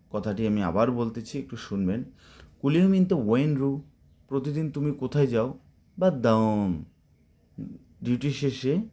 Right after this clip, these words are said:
"বাদ দাওম" বা "বাদ সুগল আনা মুহাচ্ছেলিনতা",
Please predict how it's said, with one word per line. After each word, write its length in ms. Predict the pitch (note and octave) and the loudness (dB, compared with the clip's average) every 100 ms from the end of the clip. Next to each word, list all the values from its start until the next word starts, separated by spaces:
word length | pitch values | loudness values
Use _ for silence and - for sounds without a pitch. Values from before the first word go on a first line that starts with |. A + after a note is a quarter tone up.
| _ _ _ _ _ _ _ _ _ _ - | _ _ _ _ _ _ _ _ _ _ -10
"বাদ 340 | F#2+ A#2+ C3+ | 0 2 2
দাওম" 400 | B2 D3 F3+ A3 B3 - _ _ - | 4 4 4 2 -2 -12 _ _ -6
বা 100 | G2 | -2
"বাদ 240 | F2+ B2+ | 2 2
সুগল 380 | - - E3 F3 | 2 -2 2 2
আনা 220 | D#3+ D#3+ | 2 2
মুহাচ্ছেলিনতা", 920 | D#3 F3+ F#3+ F#3 D3 C3+ C3 C3 C3 | 2 4 4 2 -2 0 0 0 -2